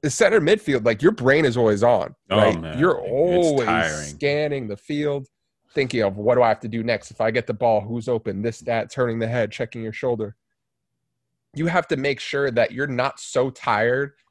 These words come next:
Speaker 1: that your brain literally stops working on the pitch.
Speaker 2: And depending on what games you have to, if it's like a final, semifinal,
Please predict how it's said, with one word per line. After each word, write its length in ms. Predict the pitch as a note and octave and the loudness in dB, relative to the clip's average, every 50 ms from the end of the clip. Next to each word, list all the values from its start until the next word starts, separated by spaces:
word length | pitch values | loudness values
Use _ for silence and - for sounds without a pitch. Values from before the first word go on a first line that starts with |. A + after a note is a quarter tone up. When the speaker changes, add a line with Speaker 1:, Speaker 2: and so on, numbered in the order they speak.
| _ _ - | _ _ -2
Speaker 1:
that 140 | A#2+ B2 C3+ | -2 0 0
your 120 | C3 B2 | 0 -2
brain 340 | G#2 A#2 B2+ B2+ A#2+ A#2 A2 | 2 4 4 4 4 4 2
literally 340 | A2+ A2+ A2 G#2+ G#2 G2+ G2+ | 0 0 0 0 0 -2 -2
stops 360 | - - - F#2+ F#2+ - - | -4 -2 -2 -2 -2 -2 -4
working 260 | G#2 G2 - - G2 - | -6 -6 -6 -8 -12 -12
on 80 | - - | -12 -14
the 60 | - | -14
pitch. 460 | - F#2+ - - - - - - - _ _ _ _ _ _ _ _ _ _ _ _ _ _ _ _ _ _ _ _ | -10 -10 -10 -12 -12 -18 -20 -20 -20 _ _ _ _ _ _ _ _ _ _ _ _ _ _ _ _ _ _ _ _
Speaker 2:
And 280 | - - C2+ C#2+ C#2+ C#2 | -20 -18 -16 -16 -16 -16
depending 400 | - - - A2 G#2+ G#2 F#2+ F2+ | -10 -4 -2 -2 0 0 -2 -2
on 160 | F2 E2+ E2+ | -4 -2 0
what 240 | F2+ G2 F#2 D2 C#2+ | 0 0 0 -2 -6
games 380 | - D#2+ F2 F#2+ G2 G2+ F#2+ | -6 -4 -4 -2 -2 -2 -4
you 100 | G2+ G#2 | -4 -4
have 320 | G#2 G2+ G2+ G#2 G#2 - - | -4 -4 -4 -4 -4 -6 -6
to, 160 | - A2 G2+ | -6 -4 -2
if 160 | F2 D#2 - | -4 -4 -4
it's 180 | - F#2+ - - | -6 -8 -6 -4
like 200 | A2 F#2+ E2+ - | -4 -4 -4 -6
a 100 | C2 A#1+ | -8 -12
final, 640 | - - _ - F2 G2 G#2 G#2+ G#2+ G2+ G#2 G2+ G2 | -12 -12 _ -4 -2 0 0 0 0 -2 -2 -4 -4
semifinal, 1120 | - - - A2 G#2+ G#2 G2+ G2 - - - G2+ G2+ G#2 G#2+ G#2 G#2 G#2 G2+ G2 F#2+ F#2 | -6 -8 -8 -8 -6 -6 -6 -8 -8 -6 -6 -4 -4 -4 -4 -2 -2 -2 -2 -2 -4 -6